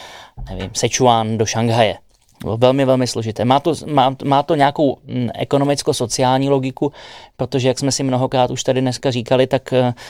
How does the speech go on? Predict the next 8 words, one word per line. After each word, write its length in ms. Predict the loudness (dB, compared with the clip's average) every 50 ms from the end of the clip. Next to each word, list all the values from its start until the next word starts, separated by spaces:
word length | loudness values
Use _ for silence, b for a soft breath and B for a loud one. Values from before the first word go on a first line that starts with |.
| B B B
Čína 300 | -6 -2 0 2 2 2
není 260 | 2 2 2 2 2
jedna 300 | 2 2 4 2 2 2
ekonomika, 680 | 0 0 0 0 0 2 2 0 -2 -2 -4 -6 -8 -8 _ _ _ _ -8
myšleno 460 | -6 -6 -4 -2 -2 0 0 2 0
z 60 | 0
hlediska 360 | 0 -2 -2 -2 -4 -4 -6 -6
toho, 420 | -4 -2 0 2 2 0 0 -2